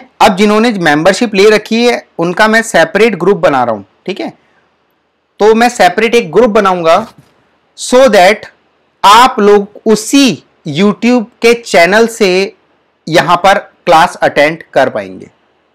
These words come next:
ठीक है। तो बेटा एक ही account बना दो जो आपका final account हो, आप उसी से आ पाएंगे, किसी और के account से आप class attend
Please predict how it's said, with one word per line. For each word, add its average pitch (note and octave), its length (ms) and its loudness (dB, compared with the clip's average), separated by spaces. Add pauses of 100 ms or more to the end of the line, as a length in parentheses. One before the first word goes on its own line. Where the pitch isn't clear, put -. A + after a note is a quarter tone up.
(120)
ठीक F#3 120 -4
है। B3+ 120 0 (800)
तो D#3+ 240 2
बेटा D#3+ 220 0 (140)
एक F3+ 220 -2
ही A3+ 60 2
account G#3 340 2
बना F3 200 0
दो G#3 140 0
जो G#3 100 0
आपका F#3+ 260 0
final F#3 380 -4
account F#3 360 -2
हो, G3+ 60 -4
आप F3 280 0
उसी F3 220 -8
से G3 160 -4
आ E3 100 2
पाएंगे, E3 420 -2
किसी A3+ 400 -6
और G#3+ 400 2
के A#3 120 -4
account F#3 400 0
से - 120 -6
आप E3+ 260 2
class E3 300 0
attend D3+ 380 -4